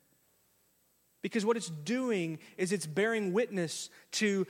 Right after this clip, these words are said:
the story that God is writing when we thought we had our own story figured out. And it causes us to recognize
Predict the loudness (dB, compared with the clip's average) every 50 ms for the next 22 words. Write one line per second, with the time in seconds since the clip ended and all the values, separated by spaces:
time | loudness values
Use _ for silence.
0 | -4 -2 -2 -2 0 -2 -4 0 2 2 4 4 4 2 2 0 -2 -2 0 0
1 | 0 2 2 0 0 0 0 0 0 0 2 0 0 0 -2 -2 -2 -2 -2 -2
2 | -2 -2 -2 -2 -2 -2 -2 -2 -4 -4 -4 -4 -4 -4 -4 -4 -4 -4 -4 -4
3 | -2 -2 0 0 2 0 0 0 -2 -4 -6 -4 -4 -4 -4 -4 -4 -6 -8 -10
4 | -14 -20 -20 _ _ _ _ _ _ -2 -2 -2 0 0 -2 -4 -4 -6 -8 -12
5 | -18 -20 _ _ _ _ _ _ _ _ _ _ _ _ _ _ _ _ -4 0
6 | 2 2 2 0 -2 -8 -20 -20 -20 -20 _ -8 -2 0 0 2 2 0 0 -2
7 | 0 2 2 2 0 -2 -6 -10 -12 -14 _ -6 -2 0 2 4 4 4 2 0
8 | -4 -4 -4 -4 -4 -4 -4 -4 -6 -8 -8 -10 -10 -12 -12 -14